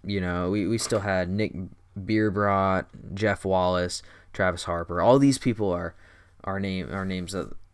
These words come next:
played in the two thousand one Rays, and, you know, they're not the biggest. So our starting, our starting pitching rotation this year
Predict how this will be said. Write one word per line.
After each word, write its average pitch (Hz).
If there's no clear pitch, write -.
played 104
in 95
the 92
two 101
thousand 92
one 92
Rays, 90
and, 101
you 101
know, 95
they're 127
not 151
the 120
biggest. 87
So 117
our 131
starting, 151
our 120
starting 151
pitching 120
rotation 92
this 90
year 87